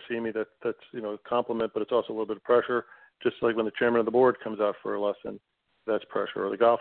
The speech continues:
chairman, or, you know, a, a new member at the club. You know, it's always a little different situation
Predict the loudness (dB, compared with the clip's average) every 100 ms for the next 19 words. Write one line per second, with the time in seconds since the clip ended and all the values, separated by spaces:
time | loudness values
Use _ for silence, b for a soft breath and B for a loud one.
0 | -2 -10 -8 -8 -8 -10 -10 b b _
1 | _ -6 -4 -2 -6 -6 0 2 6 4
2 | 6 2 2 -6 2 4 4 0 -6 -6
3 | -4 -6 -2 0 0 2 0 0 -2 -4
4 | -8 -12 -16 -10 2 4 4 -4